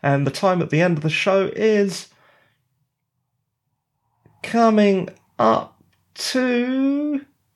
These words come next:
just about almost there. <laughs> Oh, God, another three seconds.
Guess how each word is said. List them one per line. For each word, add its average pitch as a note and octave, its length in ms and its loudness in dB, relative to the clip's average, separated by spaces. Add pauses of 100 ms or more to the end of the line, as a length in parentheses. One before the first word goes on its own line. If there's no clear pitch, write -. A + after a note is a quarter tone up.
(120)
just C#4+ 380 0
about B3+ 520 0 (440)
almost C4 580 -2
there. A#3+ 380 0 (240)
<laughs> - 840 -20
Oh, - 200 -4 (100)
God, - 680 -4 (300)
another A3 420 2 (680)
three C4+ 300 0
seconds. A3 720 2